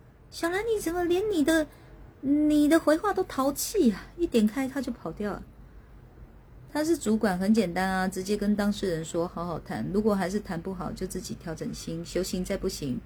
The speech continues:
就请老板，请当事人离职。<laughs> 找清醒的人聊聊。<laughs>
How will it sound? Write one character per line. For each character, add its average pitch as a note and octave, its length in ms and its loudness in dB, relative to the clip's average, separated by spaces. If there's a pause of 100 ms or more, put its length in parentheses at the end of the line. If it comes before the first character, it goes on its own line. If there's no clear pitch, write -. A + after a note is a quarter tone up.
(600)
就 A#3+ 140 2
请 E3 280 -2
老 D#3 140 -4
板， D#3 220 -4
请 D3+ 160 -8
当 F#3 220 -4
事 F#3+ 220 -2
人 D3 200 -2
离 D#3+ 220 -4
职。 - 340 -10 (1900)
<laughs> F#3+ 100 -4 (2000)
找 E3 200 0
清 A3 320 4
醒 E3+ 200 -2
的 D3+ 120 -8
人 D3+ 240 -6
聊 D3+ 220 -6
聊。 - 300 -10 (800)
<laughs> D#4 100 -6